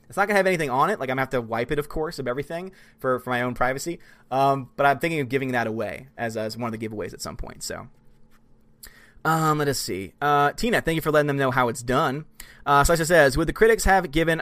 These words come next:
better reviews if the movie title was Lion Gender Nonconforming Socialist Premiere?" Yes.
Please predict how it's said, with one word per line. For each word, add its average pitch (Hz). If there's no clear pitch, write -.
better 151
reviews 143
if 127
the 127
movie 156
title 143
was 127
Lion 147
Gender 139
Nonconforming 135
Socialist 127
Premiere?" 123
Yes. 117